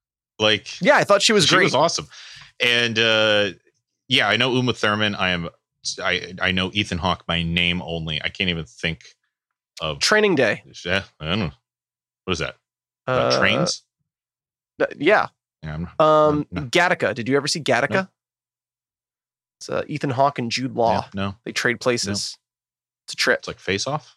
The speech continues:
Speaker 2: Uh, Ethan Hawke was, uh, he was a, he was a child actor all grown up.
Speaker 1: Yeah. Yeah. No,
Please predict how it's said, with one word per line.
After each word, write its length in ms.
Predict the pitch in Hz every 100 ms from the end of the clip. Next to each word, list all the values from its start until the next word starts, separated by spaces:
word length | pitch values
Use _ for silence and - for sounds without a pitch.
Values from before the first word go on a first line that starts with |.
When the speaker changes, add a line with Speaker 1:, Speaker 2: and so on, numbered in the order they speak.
| -
Speaker 2:
Uh, 320 | 127 123 127 -
Ethan 280 | 196 180 190
Hawke 500 | - 185 185 - 151
was, 720 | 165 156 156 151 151 135 147
uh, 800 | 147 143 143 143 143 143 143 139 _ _ _ - _
he 80 | - - _ _ -
was 100 | 277
a, 180 | - -
he 100 | 165
was 120 | 196
a 200 | 156 120 _ _ _
child 420 | - 139 190 143 120
actor 420 | 107 - 107 113
all 180 | 131 139
grown 260 | 135 143
up. 140 | 147 104
Speaker 1:
Yeah. 140 | 147 - _ - - _ _
Yeah. 180 | 107 117 - _ _ - - - -
No, 220 | 147 165